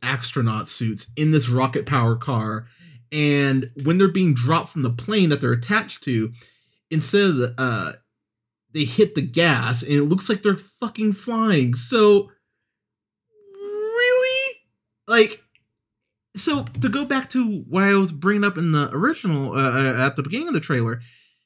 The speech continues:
was it the kid that inspired that? Because you know, a makeshift, a, a car going into space is just,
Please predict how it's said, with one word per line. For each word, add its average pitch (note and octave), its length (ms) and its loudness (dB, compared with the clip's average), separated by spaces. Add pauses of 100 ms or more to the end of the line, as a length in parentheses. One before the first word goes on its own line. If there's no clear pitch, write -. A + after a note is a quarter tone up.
(760)
was F#3 340 4
it A#3+ 200 -4 (100)
the - 140 0
kid G3+ 440 4
that C4 160 0
inspired F3+ 600 -2
that? D4+ 340 -4
Because A#3+ 480 -2 (560)
you A#3+ 140 0
know, G3+ 260 2
a G#3 80 -4
makeshift, B3+ 540 -4
a, G3+ 160 0
a - 40 2
car D#4 300 -2
going B3 240 4
into F3 140 6
space C#3+ 460 0
is D3 160 0
just, D#3 300 0